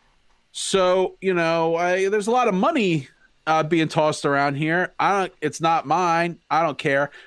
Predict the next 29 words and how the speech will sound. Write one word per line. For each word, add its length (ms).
But 240
there's 200
a 60
lot 340
more 240
money 300
being 340
added 480
here, 280
especially 560
in 180
a 60
year 420
that 400
you 120
didn't 160
quite 420
get 200
all 160
the 100
revenue 420
that 160
you 160
were 300
anticipating 1040
receiving 680
this 200
year 140
from 340